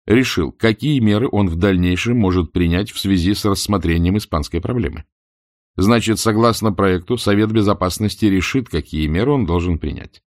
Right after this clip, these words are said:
Господин Кадоган предлагает, чтобы Совет Безопасности вынес решение передать этот вопрос в Генеральную Ассамблею. Я считаю, что было бы неправильным в настоящее время соглашаться с одной стороны на то, чтобы испанский вопрос остался в повестке дня,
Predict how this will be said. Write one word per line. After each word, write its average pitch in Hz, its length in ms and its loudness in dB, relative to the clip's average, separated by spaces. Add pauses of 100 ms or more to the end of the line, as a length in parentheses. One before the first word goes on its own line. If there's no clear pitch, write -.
(600)
Господин 107 500 2
Кадоган 101 440 0
предлагает, 90 500 2
чтобы 95 260 -2
Совет 95 300 0
Безопасности 90 720 -2
вынес 98 380 2
решение 95 480 0
передать 107 560 0
этот 85 260 -2
вопрос 90 400 0
в 101 100 -6
Генеральную 87 600 2
Ассамблею. 73 540 -6 (600)
Я 110 140 4
считаю, 117 340 2
что 113 160 0
было 95 160 2
бы 90 100 2
неправильным 107 580 0
в 78 80 -6
настоящее 87 560 0
время 87 220 0
соглашаться 87 800 -2 (300)
с - 120 -2
одной 131 260 2
стороны 107 420 2
на 95 160 0
то, 95 160 -2
чтобы 92 300 0
испанский 90 480 -2
вопрос 87 360 0
остался 82 520 -4
в - 80 -12
повестке 85 520 -2
дня, 98 280 0